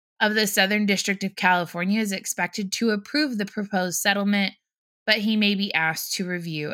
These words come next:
objections. Those objections could come from parties such as America First Legal, a conservative legal group run by Stephen Miller. He was considered the architect of the family separation policy.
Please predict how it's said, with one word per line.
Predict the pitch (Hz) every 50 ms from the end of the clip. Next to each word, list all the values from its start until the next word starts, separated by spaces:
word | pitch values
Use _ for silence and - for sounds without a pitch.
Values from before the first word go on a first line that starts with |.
| -
objections. | - 165 156 180 165 165 - - - 151 - - - -
Those | 180 180 175 175
objections | 170 170 214 202 220 214 - - 220 196 180 170 165 - _ _ _ _ _ _ _ _ _ -
could | 233 208
come | 240 247 240 247
from | 208 233 226 220
parties | 202 208 208 208 214 214 214 202 -
such | - 202 190 -
as | 190 180 185 185 175 180 185 -
America | 196 185 185 175 170 170 170 180 165
First | - 175 156 156 - - - 202
Legal, | 226 233 220 233 233 226 220 214 214 220 - _ _ _ _ _ _ _ _ -
a | 190
conservative | - 214 196 196 - 202 202 208 202 208 202 196 190
legal | 190 196 190 190 185 180
group | 185 196 190 185 180 -
run | 180 170 170 170
by | 165 170 165 165
Stephen | 156 - - - 185 175 160 156 151 156 151 151
Miller. | 147 151 165 180 214 277 320 349 - _ _ _ _ _ _ _ _ _ _ _ _ _ _ _ _ _ _ _ _ _ _ - -
He | 180 170 196
was | 180 175 165 165 - - -
considered | - 190 180 170 - - 254 254 254 202 175 170 165 160
the | - 165 165 165 165 - - -
architect | 170 175 185 - - - 160 151 - - -
of | 180 165 156
the | 156
family | - - 160 151 147 151 147 139
separation | - - 156 - - 160 151 143 - 160 -
policy. | - 170 180 - - - - - - - _